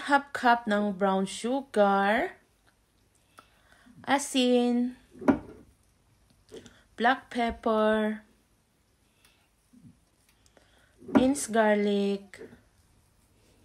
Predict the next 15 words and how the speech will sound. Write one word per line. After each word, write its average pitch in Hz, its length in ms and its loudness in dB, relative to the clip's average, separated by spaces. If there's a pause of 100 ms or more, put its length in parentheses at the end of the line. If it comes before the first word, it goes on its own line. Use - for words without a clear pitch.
(840)
one 247 320 0
eighth 240 240 -2
cup 214 400 0
of 190 240 -4
vinegar, 180 880 -2 (480)
and 262 560 0
chili 190 400 -6
flakes. - 720 -12 (580)
Then, 294 400 -2
halo-haloin 240 800 2
natin 208 560 0
at 277 320 -4
hayaan 220 560 0
nating 190 480 -4
kumulo. 175 720 -6